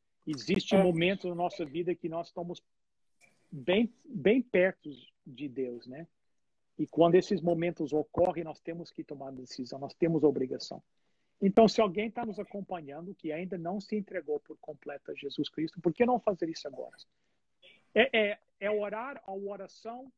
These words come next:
Speaker 1: do ladrão na cruz. "Senhor, lembra-te de mim quando entras no
Speaker 2: Sim.
Speaker 1: teu reino. Tem misericórdia de mim.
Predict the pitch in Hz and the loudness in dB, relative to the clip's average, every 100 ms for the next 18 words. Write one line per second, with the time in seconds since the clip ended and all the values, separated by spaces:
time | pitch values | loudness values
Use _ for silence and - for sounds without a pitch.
0 | _ _ _ _ _ _ _ _ _ _ | _ _ _ _ _ _ _ _ _ _
1 | 165 220 214 170 190 208 202 - 151 135 | -8 -4 -4 -4 -6 -6 -8 -10 -14 -14
2 | - _ _ _ _ _ _ _ _ _ | -18 _ _ _ _ _ _ _ _ _
3 | _ _ _ _ _ _ _ _ _ - | _ _ _ _ _ _ _ _ _ -10
4 | 208 196 185 170 208 233 240 214 233 196 | -6 -2 -2 0 -2 -4 -6 -6 -4 -4
5 | 139 - _ _ _ - _ _ _ _ | -6 -14 _ _ _ -20 _ _ _ _
6 | _ _ _ _ _ _ _ - 170 151 | _ _ _ _ _ _ _ -6 -2 -2
7 | 147 151 147 160 170 156 139 135 131 - | 0 2 2 2 0 0 -2 -10 -12 -20
8 | - _ _ _ _ 180 180 202 190 202 | -20 _ _ _ _ 0 4 4 6 4
9 | - 160 147 139 160 127 123 | 4 2 2 -2 -6 -8 -12